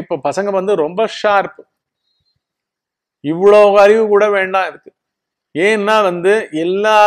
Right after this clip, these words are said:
சுட்டறிவுகளும் உதிக்கும் தலம் அது. அது வந்து அசையாது. ஆனா அங்கிருந்து தான்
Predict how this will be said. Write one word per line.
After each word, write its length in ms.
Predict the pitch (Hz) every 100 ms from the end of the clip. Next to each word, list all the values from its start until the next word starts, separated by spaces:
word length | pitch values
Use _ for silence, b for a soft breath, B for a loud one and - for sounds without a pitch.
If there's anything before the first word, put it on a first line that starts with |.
| 202
சுட்டறிவுகளும் 680 | 185 170 220 202 190 208 202 170
உதிக்கும் 460 | 185 208 - 208 196 165
தலம் 320 | 170 208 196
அது. 140 | 151 - _ _ _ _ _ _ _ -
அது 180 | 156 185 196
வந்து 160 | 202 202
அசையாது. 480 | 180 196 196 156 127 _ _ _ _ _ _ _ _ _ _ -
ஆனா 160 | 160 185 170
அங்கிருந்து 440 | 196 202 208 202 208
தான் 140 | 202